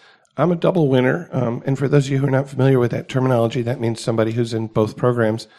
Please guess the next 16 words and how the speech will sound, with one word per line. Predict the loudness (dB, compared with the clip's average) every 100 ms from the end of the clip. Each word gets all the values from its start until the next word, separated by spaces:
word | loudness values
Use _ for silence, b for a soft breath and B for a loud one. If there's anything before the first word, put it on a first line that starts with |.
| b b b _
um, | -8 -6 -6 -10
because, | -6 -4 -2
you | 0
know, | -2 -2 -6 _
most | -2 -2 -2
people | -4 -2 -2
in |
A | -2 -2
A | 0 -2
have | -4 -4 -4 -4
friends | -2 -2 -2
or | -2
relatives | -2 -2 -4 -8
who | -4
are | -2
alcoholics | -2 -4 -4 -4 -6 -12